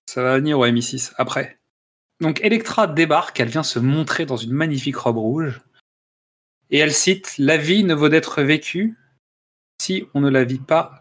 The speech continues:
comme un rêve. » Et toi, quand t'as placé cette phrase,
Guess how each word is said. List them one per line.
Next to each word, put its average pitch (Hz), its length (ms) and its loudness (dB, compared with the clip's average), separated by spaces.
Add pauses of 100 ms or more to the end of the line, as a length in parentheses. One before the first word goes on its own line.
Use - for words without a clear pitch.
comme 123 220 2
un 101 100 -2
rêve. » 98 520 -2 (2000)
Et - 80 -18
toi, 170 220 0
quand 123 140 -10
t'as - 120 -2
placé 165 300 -4
cette 135 200 -6
phrase, 160 420 -2